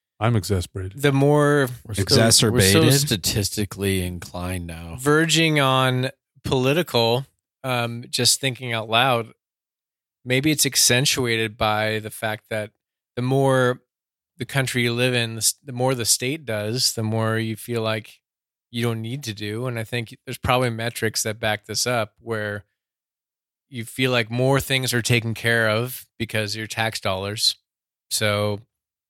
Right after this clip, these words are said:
Speaker 2: I don't need to do much.
Speaker 1: I wonder if some of
Speaker 4: Possibility,
Speaker 1: it's
Speaker 4: yeah.
Speaker 1: related to your mention earlier, though, Jeff, which is what,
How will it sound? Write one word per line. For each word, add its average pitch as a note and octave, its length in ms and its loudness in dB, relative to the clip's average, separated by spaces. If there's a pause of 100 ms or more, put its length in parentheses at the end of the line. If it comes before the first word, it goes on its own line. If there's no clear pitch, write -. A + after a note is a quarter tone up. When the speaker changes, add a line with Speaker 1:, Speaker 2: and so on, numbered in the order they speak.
(120)
Speaker 2:
I A#2+ 120 -2
don't D3+ 140 4
need G3+ 180 0
to A#3 80 -6
do A2+ 140 -2
much. - 460 -12
Speaker 1:
I D3+ 80 8
wonder F#3+ 280 8
if G#3 120 8
some F3+ 260 4
of F3 120 6
Speaker 4:
Possibility, F3 40 6
Speaker 1:
it's A#2+ 120 2
Speaker 4:
yeah. D3 40 6
Speaker 1:
related D3 360 6
to C#3 100 4
your B2+ 500 6 (680)
mention C3 480 4
earlier, C3 380 6
though, A2 180 8
Jeff, A2 460 6
which A#2+ 280 4
is A2 440 2 (420)
what, C3 500 6